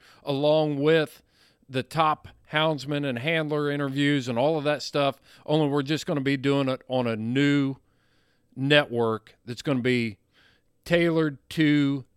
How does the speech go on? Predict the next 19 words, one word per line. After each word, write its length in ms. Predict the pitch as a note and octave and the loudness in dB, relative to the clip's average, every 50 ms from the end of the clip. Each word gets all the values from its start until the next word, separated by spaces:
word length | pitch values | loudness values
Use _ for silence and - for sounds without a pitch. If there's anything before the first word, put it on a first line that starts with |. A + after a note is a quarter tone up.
| _ _ | _ _
us, 460 | C#3+ C#3 A#2+ - - - - - - _ _ _ | 2 2 2 0 -4 -10 -14 -14 -16 _ _ _
who 180 | D3+ E3 E3+ | 2 2 4
we 160 | E3 D#3+ D#3 | 4 4 4
are 160 | D3 C#3+ C#3 C3 | 4 2 2 2
and 80 | B2+ | 0
what 180 | C3 C3 B2+ G#2+ | -2 -2 -2 -2
we 100 | A#2 A#2+ | -4 -4
do. 280 | A2+ A2+ A2 G2+ F2 - _ _ _ _ _ _ _ _ _ _ _ _ _ - | -4 -2 -4 -4 -6 -10 _ _ _ _ _ _ _ _ _ _ _ _ _ -6
The 120 | C#3+ D3 | -4 -2
last 480 | D3 D#3 E3+ F#3+ G3+ G#3 G#3 - - - | 0 0 2 2 2 0 0 -4 -6 -4
thing 300 | - F#3+ F#3+ F#3+ F#3 F#3 | -2 0 0 0 0 0
that 140 | E3 D3+ D3 | 0 0 0
I'll 120 | C#3 C3+ | 0 0
talk 340 | - - D#3+ D3 C3+ - - | -2 -2 0 0 0 -2 -4
about, 340 | A#2 G#2+ A2 G2+ F#2+ F2+ - _ - | -6 -6 -6 -6 -8 -10 -16 _ -6
and 180 | B2+ B2+ C3+ | -4 -2 0
this 200 | D3 E3 D#3 - | 0 0 0 0
goes 260 | - E3+ D3+ D3 C3 | 2 2 2 2 2
right 560 | B2 A#2 A2+ B2 B2+ C3+ C#3+ D#3+ D#3+ D#3+ D#3 | 0 -4 -6 -4 0 0 2 2 0 0 -4